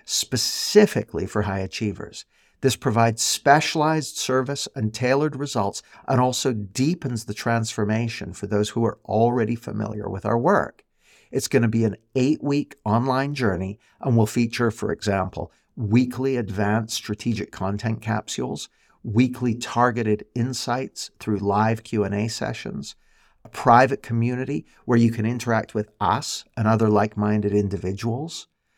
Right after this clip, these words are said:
Now, why the accelerator? Because the goal is to kickstart and fast-track an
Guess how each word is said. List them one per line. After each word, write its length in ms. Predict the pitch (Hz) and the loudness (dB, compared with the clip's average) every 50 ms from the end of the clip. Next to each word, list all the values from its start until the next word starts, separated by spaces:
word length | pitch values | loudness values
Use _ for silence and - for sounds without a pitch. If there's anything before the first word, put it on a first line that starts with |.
| _ _ _ _ _ | _ _ _ _ _
Now, 240 | - 127 113 101 - - | 0 2 2 0 0 -4
why 420 | - 110 98 104 117 127 135 131 117 - | -4 -2 0 2 2 2 0 -2 -2 -2
the 180 | - 117 117 | 0 0 2
accelerator? 880 | 117 117 - - - - 107 107 107 92 90 - - - - - - - _ _ _ _ _ _ _ _ _ _ _ _ _ - | 0 0 -4 -4 -2 -2 0 0 0 0 -2 -4 -8 -10 -14 -16 -20 -20 _ _ _ _ _ _ _ _ _ _ _ _ _ -4
Because 420 | 135 113 - 143 139 123 101 - | -4 -2 0 2 2 2 0 0
the 120 | - 127 | -2 -2
goal 540 | 117 110 - 131 113 123 135 151 156 - - 110 | -2 0 2 2 4 4 4 2 0 -2 -2 -4
is 160 | 120 - - | -6 -6 -6
to 100 | - 120 | -6 -10
kickstart 760 | - - - - 185 185 - - - - 151 139 139 127 - - - | -10 -10 -8 -4 -4 -4 -4 -4 -4 -2 0 0 0 0 -2 -4 -4
and 160 | 113 110 110 | -2 -2 -2
fast-track 880 | - - - 120 135 143 - - - - - 85 85 - - - _ - - - - - - | -4 -6 -6 -4 -4 -4 -4 -6 -8 -10 -8 -10 -8 -10 -10 -14 _ -20 -20 -20 -12 -4 -2
an 120 | 117 107 | -2 -2